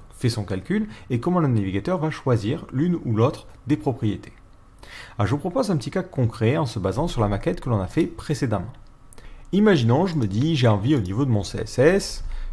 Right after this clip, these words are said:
que, euh, d'avoir une classe important. Et lorsqu'un élément est important, je vais mettre un font size de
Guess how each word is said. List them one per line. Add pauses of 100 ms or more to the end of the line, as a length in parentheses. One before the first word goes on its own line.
(120)
que,
euh,
d'avoir
une
classe (240)
important. (680)
Et
lorsqu'un
élément
est
important,
je
vais
mettre
un
font
size
de